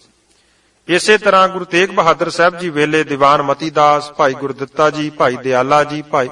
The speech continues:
ਊਦਾ ਜੀ, ਭਾਈ ਜੈਤਾ ਜੀ ਆਤਮ ਗਿਆਨੀ ਪੰਜ ਪਿਆਰੇ ਹੋਏ। ਦਸਮ ਪਾਤਸ਼ਾਹ ਜੀ ਨੇ ਇਸੇ ਹੀ ਸਿਧਾਂਤ ਨੂੰ ਅੱਗੇ ਤੋਰਦਿਆਂ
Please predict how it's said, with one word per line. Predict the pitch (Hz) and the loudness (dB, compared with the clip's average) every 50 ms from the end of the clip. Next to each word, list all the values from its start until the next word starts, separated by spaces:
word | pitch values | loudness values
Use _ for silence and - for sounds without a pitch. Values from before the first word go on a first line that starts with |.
| 131 143 | -8 -10
ਊਦਾ | 147 156 170 165 160 | -4 0 2 2 0
ਜੀ, | 165 160 160 156 | 0 -4 -10 -10
ਭਾਈ | - - - 117 127 | -4 -4 -4 -2 -2
ਜੈਤਾ | 127 135 127 123 127 139 147 143 | -4 -2 -4 -2 0 -2 -2 -2
ਜੀ | 139 139 143 139 - _ _ _ _ _ _ _ _ - | -2 -6 -16 -16 -18 _ _ _ _ _ _ _ _ -2
ਆਤਮ | 139 139 151 151 147 175 180 175 | 2 2 2 2 0 -4 -8 -4
ਗਿਆਨੀ | 151 147 143 139 139 151 156 | -2 0 0 0 -2 -4 -10
ਪੰਜ | 143 - 151 147 147 | -6 -4 -4 -4 -4
ਪਿਆਰੇ | 143 - 131 127 123 123 127 | -6 -4 -2 -2 -2 -2 -4
ਹੋਏ। | 104 104 98 92 98 _ _ _ _ _ _ _ _ _ _ _ _ _ _ _ _ _ _ _ _ - | -8 -10 -14 -16 -16 _ _ _ _ _ _ _ _ _ _ _ _ _ _ _ _ _ _ _ _ -4
ਦਸਮ | 123 139 143 - 220 233 | -2 -2 0 0 0 -2
ਪਾਤਸ਼ਾਹ | 214 - 190 185 185 185 196 202 | 2 4 4 4 4 4 2 2
ਜੀ | 175 185 190 | 2 2 -2
ਨੇ | 190 190 175 160 | -2 -2 -2 -2
ਇਸੇ | 170 160 - - 202 202 | -4 -4 0 0 0 0
ਹੀ | 196 208 | 0 -2
ਸਿਧਾਂਤ | 185 208 196 202 165 127 113 135 | -4 0 2 4 4 2 2 -2
ਨੂੰ | 147 175 170 156 | -4 -4 -4 -4
ਅੱਗੇ | 139 156 170 165 | -2 -2 -4 -4
ਤੋਰਦਿਆਂ | 165 165 147 139 143 139 156 165 165 170 175 | -2 -4 -6 -6 -4 -2 0 2 2 2 0